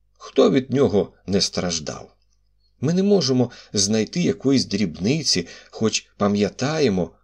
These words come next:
де ми її бачили востаннє. Нарешті знаходимо ту річ у зовсім іншому місці з почуттям, що спіймали світ на гарячому, на якійсь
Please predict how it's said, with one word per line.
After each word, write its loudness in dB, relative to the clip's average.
де 0
ми 2
її 0
бачили -4
востаннє. -6
Нарешті 0
знаходимо 2
ту -2
річ -2
у -4
зовсім 0
іншому -2
місці -4
з -8
почуттям, -4
що 0
спіймали -2
світ -2
на -2
гарячому, -2
на -2
якійсь 0